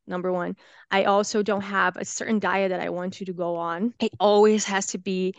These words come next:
client-led. What supports you, and that's the, the principle of bioindividuality, what supports you might not support someone else. And that's the biggest problem that we have today is we look out there, there's so much information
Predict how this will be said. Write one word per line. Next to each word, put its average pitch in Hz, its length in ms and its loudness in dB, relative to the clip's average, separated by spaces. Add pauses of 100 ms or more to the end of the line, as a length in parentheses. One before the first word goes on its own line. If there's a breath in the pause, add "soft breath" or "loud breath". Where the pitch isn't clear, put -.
client-led. 185 1000 0
What - 240 0
supports - 600 -2
you, 339 160 6
and 269 100 4
that's 214 200 -2
the, 202 140 -6 (300)
the 196 100 -4
principle 220 540 0
of 180 140 -4 (100)
bioindividuality, 196 1300 2 (280)
what - 160 0
supports - 760 -2
you 190 240 -2
might 202 240 2
not 214 240 2
support - 400 -8
someone 185 340 -6
else. - 460 -12
And 208 160 4
that's 226 180 4
the 226 100 0
biggest 202 440 -2
problem 196 320 0
that 185 80 -2
we 180 120 -6 (200)
have 185 340 0
today 185 440 -4
is 190 200 -6
we 190 60 -6
look 208 280 -4
out 196 200 -2
there, 190 160 0
there's 185 180 -10
so 220 180 0
much 208 300 0
information 196 880 -6